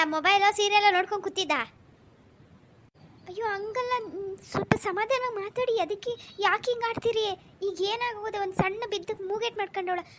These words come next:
ಅದಕ್ಕೇನಕ್ಕೆ ಹಿಂಗ್ ಆಡ್ತೀರಾ? ಅವ್ಳು ಸಮಾಧಾನ ಮಾಡಿ ಮನ್ಸಿ ಅವ್ನಿ.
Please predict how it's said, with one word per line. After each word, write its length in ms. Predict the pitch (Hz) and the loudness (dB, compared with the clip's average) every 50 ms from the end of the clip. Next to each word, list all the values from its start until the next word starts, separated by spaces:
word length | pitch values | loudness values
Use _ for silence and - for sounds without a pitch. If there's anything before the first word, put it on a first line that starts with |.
| - - | -2 -2
ಅದಕ್ಕೇನಕ್ಕೆ 680 | - 370 427 427 - 453 453 453 440 440 403 - 415 | 2 2 2 0 2 0 0 0 0 -4 -4 -2 -2
ಹಿಂಗ್ 220 | 415 370 381 392 | 0 0 0 0
ಆಡ್ತೀರಾ? 400 | 427 440 427 427 415 403 403 392 | 0 0 0 0 -2 0 0 2
ಅವ್ಳು 140 | 381 381 403 | 2 0 2
ಸಮಾಧಾನ 440 | - 427 392 427 453 466 466 453 453 | 0 0 0 0 -2 0 -2 -2 0
ಮಾಡಿ 160 | 453 440 403 | -2 -2 -2
ಮನ್ಸಿ 360 | 381 381 392 427 - - 466 | 0 -2 -2 -2 0 0 0
ಅವ್ನಿ. 440 | 466 453 427 415 403 370 339 330 - | 0 0 0 -2 -2 -2 -2 -4 -8